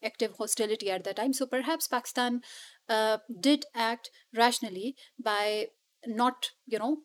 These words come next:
putting their missile on the high alert in response, or the way our,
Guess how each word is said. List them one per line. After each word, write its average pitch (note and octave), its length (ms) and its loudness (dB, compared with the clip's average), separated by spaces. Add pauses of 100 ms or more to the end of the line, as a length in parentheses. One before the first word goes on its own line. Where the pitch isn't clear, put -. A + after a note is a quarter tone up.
putting A#3+ 300 4
their A#3 220 6
missile A3 360 4
on G#3 160 -2
the G#3 80 -2
high G3+ 220 0
alert G3 320 2 (140)
in G#3 120 -4
response, F#3+ 580 -2 (320)
or B3 100 4
the B3 120 4
way C#4 300 6
our, A3 220 0